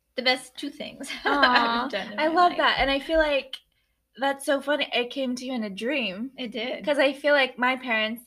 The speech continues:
Speaker 2: they thought about adoption because they wanted children and they knew s-, someone who adopted a girl from China.
Speaker 1: Okay.
Speaker 2: So they kinda had that sphere of influence.
Speaker 1: Yeah.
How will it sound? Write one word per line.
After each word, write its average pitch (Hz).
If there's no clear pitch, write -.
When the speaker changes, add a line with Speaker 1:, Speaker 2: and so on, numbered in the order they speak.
Speaker 2:
they 233
thought 220
about 214
adoption 208
because 208
they 208
wanted 214
children 214
and 196
they 226
knew 202
s-, -
someone 214
who 220
adopted 202
a 202
girl 196
from 202
China. 190
Speaker 1:
Okay. -
Speaker 2:
So -
they 247
kinda 254
had 247
that -
sphere 214
of 196
influence. 196
Speaker 1:
Yeah. 233